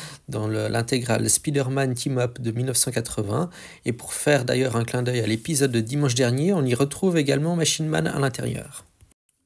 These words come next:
Howard the Duck est un personnage cartoonesque faisant partie de l'univers officiel de la Terre six cent seize. Ayant eu sa propre série en trente-trois numéros de mille neuf cent septante-six à mille neuf cent quatre-vingt-six,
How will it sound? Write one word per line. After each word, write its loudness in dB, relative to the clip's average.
Howard 2
the 0
Duck -2
est -10
un -6
personnage -2
cartoonesque 0
faisant -2
partie -4
de 2
l'univers 0
officiel 0
de 0
la -2
Terre 0
six 0
cent 4
seize. 2
Ayant 0
eu 4
sa 0
propre -2
série 2
en -4
trente-trois -4
numéros -2
de -4
mille -2
neuf -4
cent 2
septante-six 0
à -6
mille 0
neuf 0
cent 2
quatre-vingt-six, 0